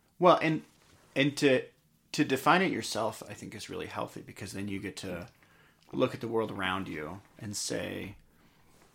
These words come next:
"Okay, I, I do believe that tolerance is important. I'm not gonna, like, tell other people how they're going to do their, their practice and their lives." And, but I, but I,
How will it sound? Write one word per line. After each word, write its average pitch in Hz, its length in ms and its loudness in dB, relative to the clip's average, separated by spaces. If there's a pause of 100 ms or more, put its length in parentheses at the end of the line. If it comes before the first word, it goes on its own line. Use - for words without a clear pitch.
"Okay, 123 400 -2 (180)
I, 120 140 -4 (120)
I 110 80 -6
do 131 160 0
believe 143 240 2
that 123 120 -4
tolerance 90 420 -8
is 98 100 -14
important. 95 460 -10
I'm 110 120 -6
not 120 160 -2
gonna, 131 160 -4
like, 107 180 -6
tell 95 340 -6
other 92 220 -8
people - 300 -12
how 90 240 -8
they're 98 220 -6
going 76 260 -12
to - 140 -18
do 80 160 -10
their, 78 200 -12 (160)
their 82 160 -10 (160)
practice - 480 -8
and 101 80 -14
their 76 80 -10
lives." 80 420 -10
And, - 220 -12 (460)
but 160 100 6
I, 160 100 4 (120)
but 151 180 2
I, 151 200 6